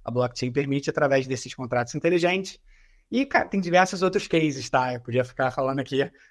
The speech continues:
<laughs> desde cases de E S G, cases, é, re-, relacionados a, a, a, a aberturas em,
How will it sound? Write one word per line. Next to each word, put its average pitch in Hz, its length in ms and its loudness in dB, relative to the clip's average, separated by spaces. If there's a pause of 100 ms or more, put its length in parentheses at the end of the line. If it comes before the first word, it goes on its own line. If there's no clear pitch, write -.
(120)
<laughs> - 420 -10
desde 147 420 4
cases 143 480 -2
de 135 140 -4
E 135 60 4
S 135 260 -2
G, 190 420 -2
cases, 147 560 -2 (240)
é, 127 300 -2
re-, 123 220 -4
relacionados 135 880 0 (800)
a, 139 260 2
a, 131 360 -2
a, 131 400 0
a 135 40 4
aberturas 139 600 0
em, 135 300 -2